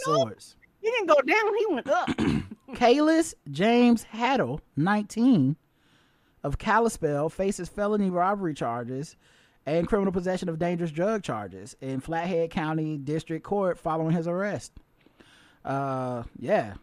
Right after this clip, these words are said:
Speaker 2: and Flathead, that, that's a simple town. It's not like Phillips Head. Okay, it's a little more
Speaker 1: Mm-mm.
Speaker 2: complicated. Uh, held in, uh, county jail with a s-, bail set at a hundred thousand dollars, he is expected to appear before Judge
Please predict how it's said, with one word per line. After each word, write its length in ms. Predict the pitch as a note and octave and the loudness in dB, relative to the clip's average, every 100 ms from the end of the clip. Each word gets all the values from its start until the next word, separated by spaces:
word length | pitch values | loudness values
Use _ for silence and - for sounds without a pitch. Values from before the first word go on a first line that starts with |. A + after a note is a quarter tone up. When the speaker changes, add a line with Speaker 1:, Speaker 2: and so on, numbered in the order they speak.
| B2 | -8
Speaker 2:
and 160 | A2+ | -8
Flathead, 560 | - F3+ A#3+ F3 C#3+ B2 F#2+ | -4 0 2 2 -2 -6 -12
that, 260 | A#2 A#2+ G#2 | -14 -14 -10
that's 200 | D#3+ E3 | -10 -8
a 80 | |
simple 320 | B2+ E3+ C#3+ C3+ | -6 -4 -2 -4
town. 460 | E3 D3+ B2+ G#2 | -4 -4 -8 -14
It's 100 | A2 | -8
not 180 | C3+ D3+ | -6 -4
like 140 | E3 E3 | -6 -6
Phillips 320 | F#3+ E3 - | -6 -6 -8
Head. 280 | G2 E2 - - - G#2 | -12 -12 -20 -20 -16 -14
Okay, 180 | - G#2 | -12 -12
it's 100 | A2+ | -12
a 40 | G2+ | -10
little 160 | A#2+ B2 | -4 -4
more 140 | C3 | -4
Speaker 1:
Mm-mm. 40 | |
Speaker 2:
complicated. 560 | G3 F#3+ G3+ C#3+ F#2+ F#2 - _ _ - - - - - | -4 -4 -4 -6 -8 -16 -20 _ _ -20 -20 -20 -16 -6
Uh, 500 | D#3+ E3 E3 D#3+ D#3+ | -2 0 0 0 0
held 340 | F3+ A3+ A#3+ | 2 4 4
in, 280 | A3+ G#3+ G#3 | 4 4 2
uh, 540 | F#3+ F3+ F3 E3 D#3 C3 | 2 2 2 0 -4 -8
county 280 | F#3+ G#3 G#3+ | -2 0 0
jail 300 | E3+ G3 G#3 | 0 0 0
with 140 | F#3 D#3+ | 0 -4
a 60 | |
s-, 120 | C#3+ - D3 | -10 -8 -4
bail 280 | F3+ G3 F#3+ | 0 0 0
set 240 | G3 F3 | 0 0
at 120 | E3 | 0
a 40 | D#3 | 2
hundred 320 | F3+ F3+ E3+ | 0 0 -2
thousand 360 | E3+ E3+ D#3 | 0 0 0
dollars, 340 | E3+ G3 F#3+ F3 | 2 2 0 -2
he 100 | F#3+ | -4
is 120 | E3+ | -4
expected 420 | D#3+ G3+ G#3 G#3 | -4 -2 -2 -2
to 140 | G#3 E3+ | 0 0
appear 240 | D#3+ F#3 | 0 -2
before 280 | F3 F3 D3+ | -2 -2 -2
Judge 320 | D#3 E3+ | 0 0